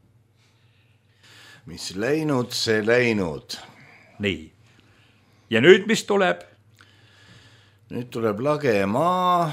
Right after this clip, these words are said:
Speaker 1: majanduskasv, Coca-Cola, McDonalds ja
Speaker 2: aids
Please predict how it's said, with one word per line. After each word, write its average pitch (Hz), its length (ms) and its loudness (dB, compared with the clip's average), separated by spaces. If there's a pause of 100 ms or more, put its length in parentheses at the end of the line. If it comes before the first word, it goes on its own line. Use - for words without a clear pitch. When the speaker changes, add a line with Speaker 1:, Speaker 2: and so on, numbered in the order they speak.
(120)
Speaker 1:
majanduskasv, 156 1600 -2
Coca-Cola, 156 1200 -2
McDonalds 139 1160 -4 (340)
ja 92 240 0 (760)
Speaker 2:
aids 104 460 -2